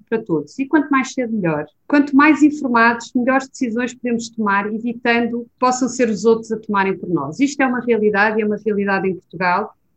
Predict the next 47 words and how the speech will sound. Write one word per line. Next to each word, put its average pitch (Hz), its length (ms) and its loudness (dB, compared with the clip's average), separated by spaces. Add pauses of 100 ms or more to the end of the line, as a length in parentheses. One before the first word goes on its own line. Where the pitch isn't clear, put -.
(140)
E, 254 80 -2
portanto, 277 320 0
estamos 269 260 0
a 262 80 -4
falar 233 360 0
de - 60 -20
cidadania. 202 680 2
Estamos 233 340 -4
a 269 60 -2
falar 226 560 2
de 240 80 -6
cumprir 247 420 -2
os 226 160 -4
nossos 220 300 -2
direitos 208 580 -2 (260)
e, 240 120 -6
para 240 180 2
isso, 226 300 0
temos 226 260 -2
o 214 80 -4
dever 220 220 4
de 220 60 -8
estarmos 196 420 -4
informados. 170 680 -6
E 269 80 0
este 294 260 -2
guia 247 360 -2
serve, 220 440 -2
então, 190 380 -4
para - 140 -8
isso. - 480 -8 (580)
Vamos, 294 220 4
então, 269 280 2
ouvir 233 440 -2
o - 60 -14
doutor 180 120 -4
Dantas 180 340 -6 (140)
Rodrigues. 214 480 -4
Ana, 196 340 -2 (720)
não 185 80 -6
sei 185 220 -6
se - 80 -14
queres 190 380 -4
fazer 185 280 -4
aqui 185 220 -6
a 185 40 -2
apresentação. 185 840 -4